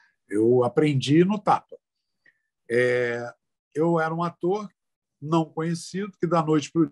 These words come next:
dia ficou conhecido, muito conhecido no Brasil inteiro, né? Então, é lógico que a fama, ela, ela me incomodou. Eu, eu até pensei, "Pô, eu vou ter que ficar fazendo."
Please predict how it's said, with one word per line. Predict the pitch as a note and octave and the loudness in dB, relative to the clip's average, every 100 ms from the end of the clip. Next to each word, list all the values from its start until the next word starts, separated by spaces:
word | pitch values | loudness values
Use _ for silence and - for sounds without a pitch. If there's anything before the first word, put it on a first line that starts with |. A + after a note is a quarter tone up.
| C3 | -4
dia | C#3 E3+ G#3 - _ _ _ _ - | -4 -4 -4 -8 _ _ _ _ -4
ficou | F#3+ F3+ | 0 2
conhecido, | G3 E3+ - E3+ F#3+ F#3 _ - | 2 0 -4 -6 -4 -6 _ -6
muito | D3 A3+ B3 G#3+ - - | 2 6 6 4 -2 -14
conhecido | D3 C3 - E3 | -12 -12 -10 -8
no | F3+ | -4
Brasil | F3+ F3 D#3 | 0 2 2
inteiro, | F#3 E3+ C3 - _ _ _ _ _ _ | -2 -2 -2 -4 _ _ _ _ _ _
né? | G2+ A2 A2+ _ _ _ _ _ - | -14 -10 -10 _ _ _ _ _ -12
Então, | C#3+ G#3+ A#3+ E3 _ - | -2 0 0 -4 _ -10
é | C#3+ | -6
lógico | D3+ E3+ G#3 G3 B2 - _ - | -2 -2 0 -2 -4 -10 _ -8
que | C3 | -6
a | A#2 | -6
fama, | - C#3+ F#3 E3 G2 _ _ _ _ _ _ _ _ _ _ _ | -6 -4 -2 -4 -6 _ _ _ _ _ _ _ _ _ _ _
ela, | A#2+ C#3 D3+ D#3 D3+ C3 G#2+ _ _ _ _ _ _ | 0 0 2 0 0 -4 -8 _ _ _ _ _ _
ela | B2 C3 | -4 -2
me | D3 G3+ G#3 | 2 2 2
incomodou. | E3+ D#3+ D3+ B2 C3 C#3+ C3+ G3+ _ _ _ _ _ - | 2 0 0 2 4 4 2 -2 _ _ _ _ _ -2
Eu, | D#3 E3+ - | 0 0 -2
eu | D#3 | -2
até | C#3+ C#3 G3 G#3 | -2 -2 -2 -2
pensei, | F#3+ D3+ - D3+ | -4 -6 -8 -10
"Pô, | - E3+ E3+ D3 | -2 2 2 0
eu | |
vou | C#3 D3 | -4 -8
ter | D#3+ | -10
que | - | -12
ficar | - D#3 D3 | -6 -4 0
fazendo." | D3 B2 D3 C#3 A#2+ | 0 2 2 2 0